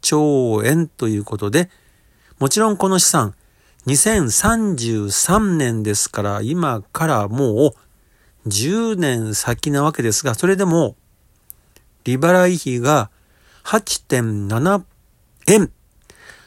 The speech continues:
八点七兆円と、うっかり兆を見逃してしまいます。八兆円と八点七兆円でございます。長期金利が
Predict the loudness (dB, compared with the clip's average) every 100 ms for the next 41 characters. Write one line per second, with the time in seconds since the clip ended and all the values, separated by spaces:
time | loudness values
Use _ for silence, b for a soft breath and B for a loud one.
0 | B -2 -2 -4 0 0 2 -2 0 2
1 | 4 4 0 _ _ _ -20 -4 2 4
2 | 4 2 0 -4 -4 -6 _ -2 0 0
3 | 0 2 4 4 2 0 0 0 0 0
4 | -2 -2 -2 -2 -2 -2 b b b b
5 | b b -2 -2 -4 -10 2 4 4 2
6 | -2 -10 b b -4 -4 -6 -2 0 0
7 | -2 -2 -2 0 -2 -4 _ 0 2 4
8 | 4 4 2 -2 -2 0 0 -2 -2 -6
9 | -8 -12 _ _ _ _ -20 _ _ _
10 | _ _ b b b b b b 2 4
11 | 4 -2 -4 0 0 0 -2 -2 -2 -2